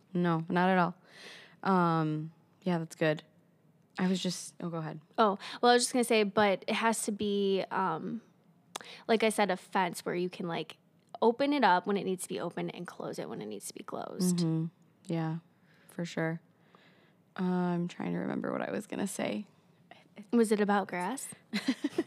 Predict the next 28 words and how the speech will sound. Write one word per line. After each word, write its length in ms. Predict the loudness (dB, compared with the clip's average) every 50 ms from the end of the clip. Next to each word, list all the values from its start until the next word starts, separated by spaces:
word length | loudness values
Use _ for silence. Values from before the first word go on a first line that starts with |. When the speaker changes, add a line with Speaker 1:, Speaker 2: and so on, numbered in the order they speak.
| -2 -4 -4 -4 -2 -4 -4 -4 -6 _ -20 -20 -20 -20 -20 -12 -8 -4
Speaker 2:
No. 500 | -2 0 2 4 4 4 2 2 0 -2
Speaker 1:
Just 160 | 0 2 4 6
how 100 | 6 6
boundaries 400 | 6 6 4 4 4 2 0 2
Speaker 2:
I 40 |
Speaker 1:
can 140 | 4 4 4
Speaker 2:
did 40 | 4
hear 120 | 6 4
a 20 | 4
Speaker 1:
help? 80 | 4 4
Speaker 2:
really 200 | 4 2 2 2
funny 200 | 0 0 0 0
joke 220 | 2 0 0 -2 -2
about 220 | -4 -4 -4 -4
fertilizer 500 | -6 -6 -6 -6 -6 -6 -8 -8 -8 -8
yesterday, 460 | -6 -4 -2 6 10 10 10 10 8
but 120 | -2 -2 -2
this 140 | -2 -2 -2
is 120 | 0 0
not 260 | 2 2 2 2 0
the 60 | -4 -8
place. 680 | -4 0 2 2 2 2 0 -2 -6 -12 -16 -18 -20 -20
Speaker 1:
<laughs> 580 | -20 -14 -10 -10 -10 -10 -12 -10 -4 -2 0
Speaker 2:
Um, 720 | 2 4 6 6 6 6 4 4 2 2 0 -2 -2 -4 -8 -12 -18 -20 -20 -20 -20 _ _ _ _ _ _ _ _ _ _ -20 -20 -20 _ _ _ _ _ _ _ _ _ -2
no, 160 | 0 0 2
I 100 | 2 2
don't 140 | 2 2 2 0
know. 220 | 0 -2 -4